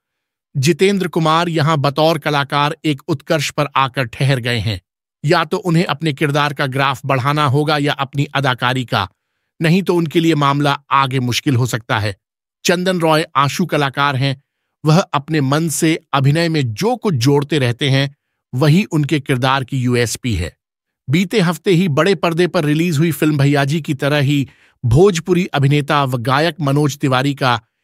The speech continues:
एक गाना पंचायत सीजन तीन में भी है। अनुराग सैकिया ने इस सीरीज के पहले सीजन में अच्छा संगीत दिया था, लेकिन धीरे-धीरे उनके सुर भी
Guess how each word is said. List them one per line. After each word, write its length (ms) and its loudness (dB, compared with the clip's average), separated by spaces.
एक 220 0
गाना 380 0
पंचायत 760 -2
सीजन 520 0
तीन 360 -4
में 180 0
भी 160 2
है। 200 -4
अनुराग 380 2
सैकिया 460 -2
ने 120 0
इस 220 -2
सीरीज 400 -2
के 120 -2
पहले 320 0
सीजन 300 0
में 100 0
अच्छा 200 -2
संगीत 360 0
दिया 220 0
था, 260 -4
लेकिन 260 2
धीरे-धीरे 600 2
उनके 340 0
सुर 260 0
भी 240 0